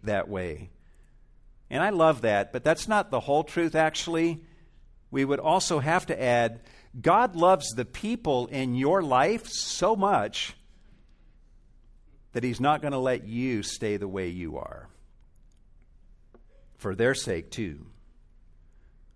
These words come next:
A tenth thing that we should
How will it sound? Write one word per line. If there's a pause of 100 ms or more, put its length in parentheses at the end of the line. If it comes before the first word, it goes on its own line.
(600)
A
tenth
thing
that
we
should